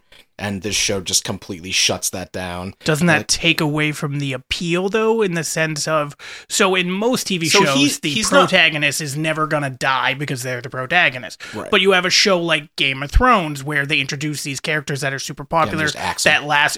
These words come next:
Speaker 2: exactly, they just axe him. This is a case where literally there's no stakes, um, because he's just gonna one punch everybody. He's never in jeopardy.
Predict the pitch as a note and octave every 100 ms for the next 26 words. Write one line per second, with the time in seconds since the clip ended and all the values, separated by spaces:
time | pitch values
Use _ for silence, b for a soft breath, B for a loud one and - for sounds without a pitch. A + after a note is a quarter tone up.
0 | - E3 F3+ D3+ B2 C3 D#3+ D3+ D3 C#3+
1 | D3+ D#3+ - B2+ B B B - C#3+ F#3
2 | G3+ F3+ - F#3 E3 - E3 D3+ D3+ E3
3 | F#3 F#3 F#3 F#3 E3 E3 C#3+ D3+ D3+ -
4 | - - D#3+ G#2+ - - - _ B B
5 | B - D3+ C3+ C3 F3+ F3+ E3 E3+ C#3
6 | F3+ - E3 D3+ D3 D3+ C#3+ D#3+ C#3+ D3+
7 | D#3 D3 D3 C#3 C3 C#3+ C3+ B2+ A#2+ D#3
8 | D3 - - E2+ -